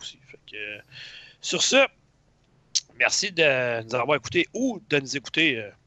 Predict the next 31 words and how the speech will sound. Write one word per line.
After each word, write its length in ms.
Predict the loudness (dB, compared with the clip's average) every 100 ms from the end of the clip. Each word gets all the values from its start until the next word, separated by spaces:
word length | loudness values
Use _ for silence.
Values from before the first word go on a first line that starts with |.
| _ _ -8
lorsque 220 | -8 -4
vous 140 | -4 -4
voudrez, 300 | -8 -8 -10
parce 120 | -12 -10
qu'un 360 | -8 -8 -10 -6
podcast, 320 | -2 -2 -2
c'est 120 | -8
intemporel 460 | -8 -6 -4 -2 0
quand 160 | 0 -2
même. 200 | -4 -8 -20 _ -20 -16 -12 -12 -10 -10 -10 -8 -8 -6 -8 -10 -14 -6 2
Et 120 | 4
puis, 140 | 6
c'est 140 | 6 4
ça. 220 | 4 2 0 -4 -4 -8 -6
Amusez-vous, 540 | -2 -2 0 0 0 2
bon 280 | 2 2 2
jeu, 280 | 2 2 0
puis, 240 | -4 4
euh, 560 | 6 6 4 2 0 -2 _ 2
peut-être, 720 | 2 4 4 4 2 -4 -8 -10 -14 -20 -20 _
éventuellement, 960 | 0 0 0 0 -2 -2 -2 -2 -6 -8
d'ici 240 | -8 -8
quelques 260 | -4 -6 -4
jours, 160 | -4 0
il 40 |
va 60 | 0
y 20 |
avoir 160 | 2 2
de 40 |
la 60 | 2
neige. 460 | 0 0 -2 -2